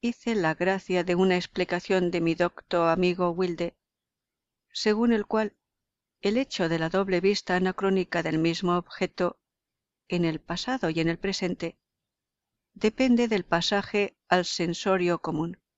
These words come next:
por dos vías diferentes, de una misma percepción, alojándose primero la que llegaba antes, transmitida directamente por el nervio óptico, y después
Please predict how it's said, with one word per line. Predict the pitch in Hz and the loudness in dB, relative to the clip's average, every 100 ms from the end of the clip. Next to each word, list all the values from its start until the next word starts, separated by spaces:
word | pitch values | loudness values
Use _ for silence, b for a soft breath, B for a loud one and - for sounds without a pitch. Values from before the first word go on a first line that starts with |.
| _ _ _ _ | _ _ _ _
por | - 185 185 | -2 -2 0
dos | 247 - | -2 -2
vías | 233 247 220 | -2 -2 -2
diferentes, | 208 - 214 185 - 175 - _ _ _ _ _ _ _ - | -4 -4 -2 -2 -2 -6 -8 _ _ _ _ _ _ _ -6
de | 190 196 | 2 4
una | 208 220 208 | 4 4 4
misma | 214 - 202 | 2 0 -2
percepción, | - 202 - 180 - - 156 202 _ _ _ _ _ _ _ _ _ _ - | -2 -6 -4 -8 -6 -6 -6 -8 _ _ _ _ _ _ _ _ _ _ -6
alojándose | 175 156 - 185 180 180 196 | -4 -2 0 2 2 2 -2
primero | 175 185 185 185 | -2 0 2 2
la | 185 175 | 2 0
que | - 170 | -2 -6
llegaba | 160 175 175 165 165 | -2 0 2 2 0
antes, | 165 - 180 - _ _ _ _ _ _ _ _ _ _ | -2 -6 -8 -8 _ _ _ _ _ _ _ _ _ _
transmitida | 180 170 160 185 165 208 196 | -6 -6 -6 -6 -2 2 2
directamente | 180 180 185 - 190 196 190 196 | 2 2 0 -2 0 0 0 -2
por | 170 | -2
el | 165 170 | 0 0
nervio | 180 185 185 | 0 2 2
óptico, | 185 - 175 180 175 _ _ _ _ _ _ _ _ _ _ _ | 2 -2 -6 -4 -6 _ _ _ _ _ _ _ _ _ _ _
y | 220 | -2
después | 226 - 254 240 - | 0 -2 -4 -6 -8